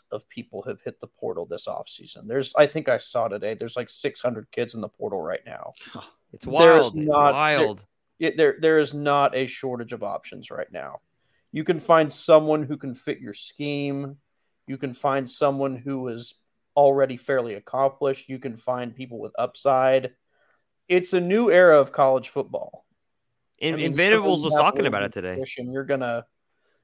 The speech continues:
Speaker 1: you're not dead in the water anymore. There's, you have more options. You have a life raft at this point.
Speaker 2: Yeah, Ven-, Ven-, Venables was talking about today. He even talked about the transfer portal himself, uh, talking about how they've been vetting guys already and seeing, you know, where they fit.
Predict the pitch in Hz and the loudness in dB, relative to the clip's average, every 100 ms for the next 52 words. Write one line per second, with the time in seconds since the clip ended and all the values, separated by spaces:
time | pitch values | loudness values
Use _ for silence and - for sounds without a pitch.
0 | _ _ _ _ _ 170 151 175 170 165 | _ _ _ _ _ -20 -4 2 8 8
1 | 143 139 143 127 123 - - - - - | 8 6 4 4 -2 -2 -2 -8 -12 -14
2 | - - - - - 151 139 - 147 170 | -14 -14 -16 -20 -4 -2 -2 -6 -18 -16
3 | 165 156 147 139 135 123 120 - 123 120 | -10 4 4 4 -2 0 -2 -4 -10 4
4 | 180 151 131 123 117 117 - - - - | 6 6 4 0 -4 -12 -14 -14 -18 -20
5 | - - - _ _ _ _ _ - 117 | -20 -20 -20 _ _ _ _ _ -6 -4
6 | 95 120 104 123 139 110 139 156 165 147 | -2 -4 -2 -2 -2 0 0 2 -2 -4
7 | - 120 123 147 139 147 143 - 131 131 | -4 -2 -2 0 2 2 2 -2 0 0
8 | 139 180 170 127 165 180 156 - 147 147 | -2 -6 -4 -2 -2 -2 -8 -4 -4 -2
9 | 160 147 156 160 151 - 139 180 139 - | -4 0 0 0 -2 -2 0 2 0 -4
10 | - 95 101 98 98 117 113 113 110 117 | -12 -8 -4 -4 -4 -6 -6 -4 -2 0
11 | 120 120 120 107 123 139 120 117 123 123 | -2 -4 -4 0 0 0 2 2 4 4
12 | 113 117 147 98 - - 98 104 - 120 | 4 4 2 0 -8 -12 -8 -8 -8 -2
13 | 117 123 117 104 104 98 87 110 107 98 | -2 -2 -4 -4 -4 -6 -8 -6 -6 -8
14 | - 156 151 | 0 4 6